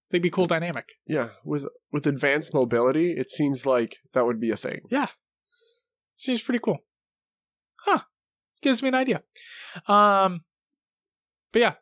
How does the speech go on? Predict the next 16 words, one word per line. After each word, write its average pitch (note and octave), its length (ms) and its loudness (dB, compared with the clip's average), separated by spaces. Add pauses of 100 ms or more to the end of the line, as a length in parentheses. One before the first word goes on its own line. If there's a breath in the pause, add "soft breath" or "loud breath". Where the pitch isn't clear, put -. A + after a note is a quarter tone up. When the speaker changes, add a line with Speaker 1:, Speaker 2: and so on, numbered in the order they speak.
(260)
Speaker 1:
favorite A#3+ 300 0
Team A#3+ 160 -6
Slayer, C4 400 2
least F#3+ 180 0
favorite G#3+ 240 2
Oddball, D3+ 400 0
as - 140 0
it D3+ 60 -2
currently D#3+ 260 -6
stands. - 300 -12 (460)
Speaker 2:
All B2+ 120 0
right. F#3 200 0
Speaker 1:
That's - 120 -18
what D3 80 -6
I D3 40 -4
got. C#3+ 160 -10